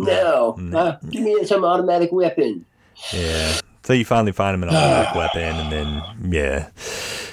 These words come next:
Speaker 1: he gives them to you or whatever.
Speaker 2: The worst part about the whole thing is he confesses his love to you,
Speaker 1: Uh-huh.
Speaker 2: uh, towards the end of the game, but chronologically, it's been, like, twenty-four hours.
Speaker 1: Yeah, it hasn't been
Speaker 2: Like,
Speaker 1: very
Speaker 2: how does
Speaker 1: long.
Speaker 2: he,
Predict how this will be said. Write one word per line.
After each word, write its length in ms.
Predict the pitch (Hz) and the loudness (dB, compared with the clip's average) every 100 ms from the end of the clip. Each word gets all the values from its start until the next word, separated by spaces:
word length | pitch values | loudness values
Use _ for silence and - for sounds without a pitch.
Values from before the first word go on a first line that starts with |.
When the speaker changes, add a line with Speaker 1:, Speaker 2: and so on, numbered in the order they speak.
| - - | -14 -2
Speaker 1:
he 140 | 123 | 2
gives 160 | 117 104 | 2 2
them 100 | 98 | -2
to 120 | 104 | 0
you 140 | 95 92 | 0 0
or 20 | |
whatever. 420 | 90 90 90 87 | 0 0 0 0
Speaker 2:
The 80 | 175 | 2
worst 240 | 247 247 | 2 2
part 100 | 196 | 2
about 100 | 160 | 2
the 80 | 151 | 2
whole 140 | 147 135 | 2 0
thing 240 | 151 135 | 0 2
is 180 | 135 - | 2 2
he 140 | 131 - | -2 0
confesses 540 | 151 135 160 147 135 120 | -2 2 0 0 0 0
his 180 | 107 | 0
love 260 | 101 123 131 | 2 0 0
to 100 | - | 0
you, 420 | 156 151 156 165 165 | 2 2 2 2 0
Speaker 1:
Uh-huh. 420 | 98 90 82 78 - 110 | -4 -2 -4 -6 -4 0
Speaker 2:
uh, 180 | 110 | 0
towards 260 | - 135 120 | 2 0 4
the 80 | 127 | 2
end 80 | 127 | 4
of 80 | |
the 60 | 113 | 2
game, 440 | 120 127 135 156 | 0 0 4 2
but 240 | 127 117 - _ _ | 4 0 -2 _ _
chronologically, 680 | - 170 139 160 143 - 110 | 0 2 4 2 0 2 2
it's 120 | 131 123 | 2 2
been, 260 | 156 147 | 2 4
like, 220 | 131 113 | 2 0
twenty-four 480 | - 123 110 110 98 | 0 2 2 2 4
hours. 520 | 92 95 82 - - 110 | 4 4 0 -4 -6 0
Speaker 1:
Yeah, 160 | 101 | 0
it 40 | 87 | 2
hasn't 260 | 104 98 | 0 0
been 60 | 110 | 0
Speaker 2:
Like, 140 | 104 82 | 0 0
Speaker 1:
very 120 | 78 | 0
Speaker 2:
how 140 | 147 | 2
does 200 | 160 139 | 2 2
Speaker 1:
long. 100 | 123 | 0
Speaker 2:
he, 80 | 117 | -4